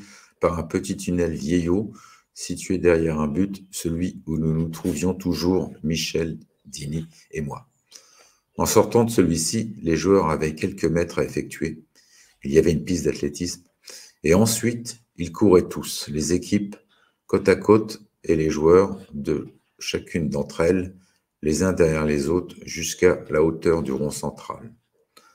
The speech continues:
À ce moment précis, au début de la course vers le centre du terrain,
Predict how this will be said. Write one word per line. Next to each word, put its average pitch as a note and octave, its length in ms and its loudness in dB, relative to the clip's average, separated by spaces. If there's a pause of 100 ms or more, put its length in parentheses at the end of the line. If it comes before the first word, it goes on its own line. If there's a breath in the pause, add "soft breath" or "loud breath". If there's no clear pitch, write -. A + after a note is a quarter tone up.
(360 soft breath)
À E2 100 0
ce E2+ 100 -4
moment G#2 240 4
précis, G2+ 640 -2 (260)
au D#2+ 120 0
début F2+ 300 2
de G2 80 -2
la E2 100 6
course - 480 -4
vers D2+ 240 2
le D2+ 120 0
centre D#2+ 440 -4
du C#2 180 -8
terrain, D#2+ 320 0